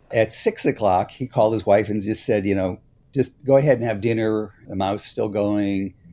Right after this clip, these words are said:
And then at eight o'clock, he said, "Go ahead and put the kids to bed. The mouse is still running." And at ten o'clock, he told her to go to bed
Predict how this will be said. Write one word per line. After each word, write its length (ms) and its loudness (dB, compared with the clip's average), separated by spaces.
And 260 -4
then 440 0
at 120 -10
eight 160 2
o'clock, 560 0
he 240 -6
said, 340 -4
"Go 180 0
ahead 200 4
and 100 -4
put 160 -4
the 80 -6
kids 280 -6
to 80 -2
bed. 300 0
The 60 -4
mouse 320 -4
is 80 -8
still 220 -6
running." 560 -2
And 100 -2
at 120 -6
ten 180 4
o'clock, 380 4
he 120 -8
told 320 0
her 180 4
to 80 2
go 160 2
to 100 2
bed 420 2